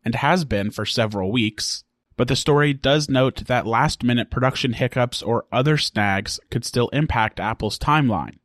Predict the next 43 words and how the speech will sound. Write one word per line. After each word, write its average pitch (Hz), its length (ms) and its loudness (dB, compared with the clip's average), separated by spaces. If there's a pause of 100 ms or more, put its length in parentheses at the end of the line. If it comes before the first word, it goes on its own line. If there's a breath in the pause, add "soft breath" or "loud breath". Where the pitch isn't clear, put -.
(160)
But 127 140 2
still, 107 320 0
the 120 120 -2
company 131 340 0
has 143 340 2
that 127 220 2
clear 143 420 2
goal 104 440 0
of 113 180 -4
launching 131 480 0
the 123 60 -2
Vision 117 320 -2
Pro 101 420 0
in 135 400 0
February 104 760 0 (300)
and 113 100 0
is 110 120 -2
currently 120 440 0
on 147 200 2
track 107 420 -2
to 117 140 0
meet 139 340 2
that 92 220 0
goal. 71 360 -4 (440)
Gurman 147 280 6
also 135 360 2
reiterates 117 640 2
some 139 180 0
of 143 120 -4
the 131 100 2
ways 117 320 2
Apple 117 320 0
is 110 140 0
prepping 143 480 0
for 131 120 -2
the 131 120 -2
Vision 120 260 0
Pro 113 220 0
launch 107 400 -2
in 143 220 0
the 147 80 2
United 110 360 0
States. - 680 -2